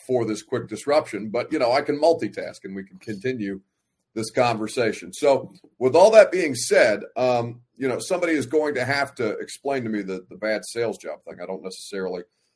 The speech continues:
understand what that means. Uh, bad sales job. It was this morning on eight. Oh, is that, that's a segment that, that Austin and Zach do in the morning? I think that is, uh,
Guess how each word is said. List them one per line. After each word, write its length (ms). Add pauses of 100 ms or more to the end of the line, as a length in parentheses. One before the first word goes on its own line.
(220)
understand 800
what 220
that 260
means. 320 (380)
Uh, 320
bad 280
sales 320
job. 300
It 140
was 180
this 220
morning 400
on 260
eight. 240
Oh, 240
is 120
that, 140
that's 220
a 60
segment 340
that, 280
that 100
Austin 320
and 120
Zach 280
do 260 (400)
in 140
the 40
morning? 380
I 140
think 260
that 220
is, 220
uh, 220